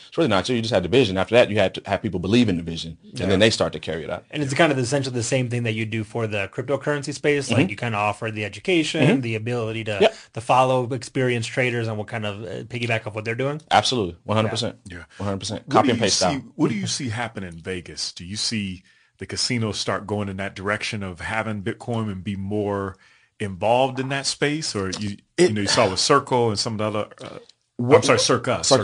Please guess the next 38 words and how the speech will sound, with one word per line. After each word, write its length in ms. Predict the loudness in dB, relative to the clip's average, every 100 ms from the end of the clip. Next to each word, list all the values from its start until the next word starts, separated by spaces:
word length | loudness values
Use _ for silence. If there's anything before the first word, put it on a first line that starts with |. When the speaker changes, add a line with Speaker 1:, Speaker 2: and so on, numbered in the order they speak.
| 2
Speaker 3:
Circa, 120 | 0
Speaker 1:
uh-huh. 120 | 4 4
Speaker 3:
yeah, 60 | 4 -12 -20 -16
yeah. 80 | 2
Speaker 1:
What, 180 | 4 8
what, 200 | 8 10
what, 160 | 6
what's 160 | 8 6
gonna 180 | 4 6
happen, 280 | 6 6 2
especially 340 | 2 2 2
in 80 | 4
that 160 | 2
space 380 | 2 2 2 0
and 260 | 0 -2 0
with 200 | -2 2
that 220 | 2 2
type 280 | 2 0 0
of 180 | -4 -2
money 240 | -2 -2
and 80 | -4
influence 300 | -6 -6 -8
that 80 | -6
they 80 |
have, 260 | -2 0 0
it, 160 | -4 -2
a 60 |
lot 200 | 4 6
of 60 | 4
them 100 | 2
will 80 | -2
treat 220 | -2 -2
it 40 | 0
like 140 | -2
a 60 | -2
wait 160 | -6
and 120 | -6 -6
see. 280 | -6 -8